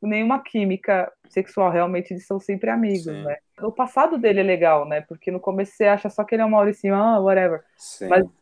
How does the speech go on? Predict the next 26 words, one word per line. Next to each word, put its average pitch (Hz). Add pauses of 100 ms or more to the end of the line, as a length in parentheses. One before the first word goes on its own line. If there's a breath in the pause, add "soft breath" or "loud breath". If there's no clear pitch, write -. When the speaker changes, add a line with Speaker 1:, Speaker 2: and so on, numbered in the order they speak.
Speaker 1:
depois 233
você 233
fica -
com 294
dó. 233
Você 233
fala, 208
"Nossa, 226
o -
cara 226
é 226
tão 320
privilegiado", 233
mas 214
mesmo 262
esse -
privilégio 226
trouxe 262
problemas 185
de 175
sociabilidade 180
<laughs> -
pra 202
ele, 170 (520 soft breath)
Speaker 2:
Sim. -
Speaker 1:
né? 175